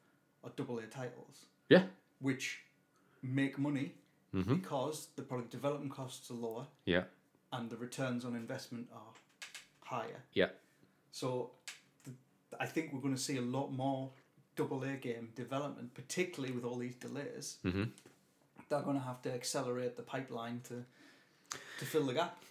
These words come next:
Speaker 2: The problem is, right, and I think this is, uh, this is just me, feel free to, uh,
Speaker 1: Mm-hmm.
Speaker 2: j-, just step in here, but I think the problem with a double A is when you have nothing else in the bag and you try and market that as a triple A.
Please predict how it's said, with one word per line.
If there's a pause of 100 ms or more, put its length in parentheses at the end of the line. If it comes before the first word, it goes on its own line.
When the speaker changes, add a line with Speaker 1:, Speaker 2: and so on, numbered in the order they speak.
(140)
Speaker 2:
The
problem
is,
right,
and
I
think
this
is,
uh,
this
is
just
me,
feel
free
to, (100)
uh,
Speaker 1:
Mm-hmm.
Speaker 2:
j-,
just
step
in
here,
but
I
think
the
problem
with
a
double
A (840)
is (540)
when (280)
you
have
nothing
else
in
the
bag (320)
and
you
try
and
market
that
as
a
triple
A.